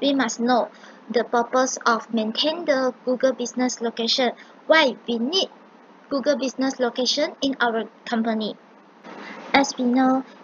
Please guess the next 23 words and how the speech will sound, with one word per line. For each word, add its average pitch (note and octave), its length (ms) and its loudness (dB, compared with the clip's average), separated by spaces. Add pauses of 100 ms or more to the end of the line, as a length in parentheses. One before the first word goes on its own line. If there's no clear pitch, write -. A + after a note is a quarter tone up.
it E4+ 180 -2
is B3+ 140 0
very A#3+ 400 4
important A#3+ 560 0
for C4+ 260 2
a A#3+ 40 -4
company B3 640 2
to B3+ 100 2
have A#3+ 260 -4
a G#3 60 -4
huge - 460 -2
amount A#3+ 420 0
of G#3+ 100 -6 (140)
targeted A3 400 -2 (100)
audience A3 480 0 (300)
so F4 320 0
that D4+ 320 0
it D4 140 -2
will C4+ 120 2
have B3+ 300 -2
a A3+ 60 2
good - 260 -2
sales. - 480 0